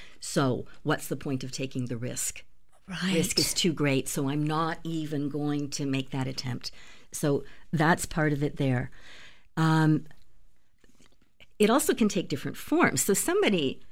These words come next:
Speaker 1: that's emotionally unavailable themselves may well take the role of being the caretaker of people who are emotionally unavailable. They'll be drawn to that,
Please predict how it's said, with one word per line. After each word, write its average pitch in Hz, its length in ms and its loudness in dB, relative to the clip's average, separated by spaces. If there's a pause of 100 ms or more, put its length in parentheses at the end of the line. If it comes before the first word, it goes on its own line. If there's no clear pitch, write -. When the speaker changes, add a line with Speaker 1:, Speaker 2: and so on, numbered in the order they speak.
(560)
Speaker 1:
that's 175 280 0
emotionally 175 720 4
unavailable 156 540 0
themselves 185 580 0
may 202 240 6
well 240 480 2
take 185 300 -2
the 180 100 0
role 226 300 4
of 180 120 -2
being 175 220 0
the 156 100 -4
caretaker - 840 -2 (420)
of 175 260 0
people 139 540 2 (160)
who 196 140 4
are 175 160 4
emotionally 175 580 6
unavailable. 196 640 4
They'll 202 200 10
be 214 180 4
drawn 196 640 6
to - 180 0
that, - 500 -8